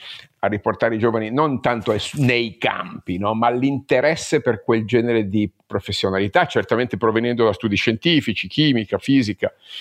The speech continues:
eh, scienze agrarie. Ecco, abbiamo bisogno di, che questa cosa non si, non si fermi, eh, e che i passaggi generazionali vengano favoriti. Se la politica ha voglia di occuparsi di queste cose qui in maniera non ideologica, ha tanto da fare, e non è solo una politica italiana, non, non ha senso una politica.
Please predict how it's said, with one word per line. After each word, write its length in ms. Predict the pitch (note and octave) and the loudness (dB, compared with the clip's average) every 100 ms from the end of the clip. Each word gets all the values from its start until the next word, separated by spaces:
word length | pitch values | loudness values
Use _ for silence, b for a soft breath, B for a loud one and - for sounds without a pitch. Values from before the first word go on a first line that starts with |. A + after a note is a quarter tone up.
| B _ | B _
eh, 560 | G#2 G2+ F2+ - - | -2 0 0 -2 -4
scienze 320 | F#2+ - F#2+ G#2+ | -2 -2 0 2
agrarie. 500 | A#2 C3+ G#2+ F#2 - | 4 2 0 -4 -6
Ecco, 300 | A2 - - b b b b | -6 -4 -6 b b b b
abbiamo 240 | - A#2 F#3 | 0 2 2
bisogno 220 | C#3+ E3+ | 4 2
di, 120 | B2 | 2
che 140 | - A2 | 0 0
questa 240 | C#3 C3 | 0 0
cosa 160 | C#3 A2+ | 2 2
non 240 | A2 D3+ | 2 0
si, 180 | C3 G#2 D#2 - | 0 -4 -6 -6
non 220 | G#2+ A#2 | -2 0
si 240 | G#2+ - F2+ | 0 -2 -2
fermi, 480 | - C#2+ C#2+ G#2 D3+ | 0 0 0 0 -2
eh, 960 | - _ - - - F2+ D#2 - E2+ - - - _ | -4 _ -14 -14 -10 -8 -8 -8 -12 -12 -16 -18 _
e 120 | B2+ | -2
che 400 | B2 D#3 G2 - _ | 2 2 2 -4 _
i 120 | G#2 | -6
passaggi 400 | G#2+ G2+ D3 A#2+ | -4 0 0 0
generazionali 640 | G#2 G#2 G#2+ G#2 D#3+ G2 G2 | -2 0 -2 0 0 0 0
vengano 280 | F#2+ F2+ | -2 -4
favoriti. 540 | E2+ F2+ E2+ C2 - - B B B B | -4 -2 -2 -4 -8 -16 B B B B
Se 320 | - - D#3 | -4 2 2
la 100 | A#2 | 2
politica 440 | - B2 A#2 F2+ F2 | 2 0 0 0 2
ha 20 | |
voglia 300 | G2 A#2 G2+ | 2 0 0
di 100 | F#2 | -4
occuparsi 480 | - E2+ A2+ A#2+ A2 | -4 0 0 0 -2
di 60 | |
queste 240 | G2+ G#2 A2 | -4 0 0
cose 140 | A#2 | 0
qui 100 | G#2+ | 0
in 40 | A2+ | 0
maniera 220 | A2 G#2+ | 0 0
non 160 | G#2 | 0
ideologica, 680 | G2+ G2 G2+ D#3 F#3 F#3+ D3 | 2 4 4 4 0 0 2
ha 160 | G2 - | 0 -2
tanto 300 | - C#3 C3 | -2 -2 -2
da 140 | G2+ F2 | -2 -2
fare, 400 | - G1+ E2 - | -2 0 -2 0
e 100 | A2+ | 2
non 180 | B2 | 2
è 100 | C#3+ | 2
solo 260 | D3 - B2 | 0 2 2
una 80 | A2+ | 2
politica 340 | - A2 G2 | 0 -2 -2
italiana, 420 | F#2+ F#2 F2 E2+ | 0 0 0 0
non, 220 | F2+ G2 F#2 | -2 -4 -2
non 200 | G#2+ G#2+ | -2 0
ha 80 | |
senso 440 | G2+ - G#2 F2+ F#2+ | -2 -2 -2 -2 -2
una 120 | F2 | -2
politica. 300 | - F2+ F2 | 0 -2 -2